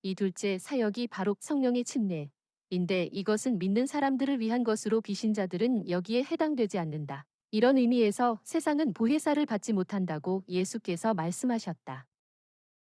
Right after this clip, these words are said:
"내가 아버지께 구하겠으니 그가 또 다른 보혜사를 너희에게 주사 영원토록 너희와 함께 있게 하시리니, 저는 진리의 영이라. 세상은 능히 저를 받지 못하나니,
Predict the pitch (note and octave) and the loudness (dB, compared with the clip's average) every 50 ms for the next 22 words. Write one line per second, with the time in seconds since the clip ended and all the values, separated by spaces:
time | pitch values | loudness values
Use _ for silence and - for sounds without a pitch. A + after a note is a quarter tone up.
0 | _ _ _ F3+ G3 G3 F#3+ G#3 F3 D#3+ E3+ A3 A#3+ A#3+ B3 A3 - C4 B3+ - | _ _ _ -2 -2 0 2 2 2 2 2 2 2 2 0 -2 -4 -4 -2 0
1 | A#3 A#3+ B3+ A3+ A3+ A3 - - F#3 F3 F3 F3 F3 E3+ - _ _ _ _ _ | 0 0 2 2 0 -2 -2 -4 -4 -4 -4 -4 -6 -6 -8 _ _ _ _ _
2 | _ _ - - F#3 A3+ A3+ A3+ - D#4+ E4+ D#4+ D#4 D#4 D#4+ D#4+ D4 C4+ B3+ C4+ | _ _ -10 -4 0 2 2 2 2 2 2 4 4 4 2 2 2 2 0 0
3 | C4 - B3+ A#3+ C4 C#4+ G#3+ F3 F3 G3+ A3 B3 A#3 G#3+ A#3 A#3 A3 - F#3+ - | 0 0 0 2 2 2 2 0 0 0 2 0 0 2 0 -2 -2 -2 -6 -4
4 | - G3+ F#3 F3 - _ _ _ _ _ _ _ - F3+ F#3 G3+ A3+ B3 A#3+ - | -2 -2 -2 -2 -4 _ _ _ _ _ _ _ -2 0 2 4 2 2 2 2
5 | A#3 A3 B3 C#4 - F#3 F3+ G3 G#3+ A3+ A#3+ B3 C#4 C#4+ D4+ D4 - D4 C4 G#3 | 2 2 2 2 0 0 0 0 2 2 2 0 0 0 -2 -4 -2 -2 -2 -2
6 | F3+ - - A#3+ B3+ C4+ C4 - B3 G#3 F#3 E3+ E3 E3+ E3+ E3+ - _ _ _ | -2 -2 -4 -4 -2 -4 -6 -4 -4 -4 -4 -4 -4 -4 -6 -8 -10 _ _ _
7 | _ _ _ _ - - G3 G3 A3 A3+ G#3 - A#3 A3+ A#3+ C4+ C4 A#3 F#3 E3 | _ _ _ _ -6 -2 0 2 2 2 2 0 -2 -2 0 0 2 2 2 0
8 | D#3+ D#3+ D#3 E3 F3 F3+ F#3+ - _ _ _ _ _ _ _ - - C4+ - C4 | -2 -4 -2 -2 -2 -2 -4 -6 _ _ _ _ _ _ _ -4 -2 0 0 2
9 | B3 B3 D4+ C#4+ F#3 D#3 G#3+ A3 C4+ B3 - G#3+ G#3 A3 C4+ - A3+ G3 - - | 2 2 2 0 2 2 2 2 2 0 0 0 2 2 2 2 0 -2 -2 -2
10 | A3 F3+ F3 - - B3 G#3+ F3+ E3 D3+ D#3 D#3+ E3 D#3 | -2 -2 -2 -4 -4 -4 -2 -2 -4 -4 -6 -8 -10 -10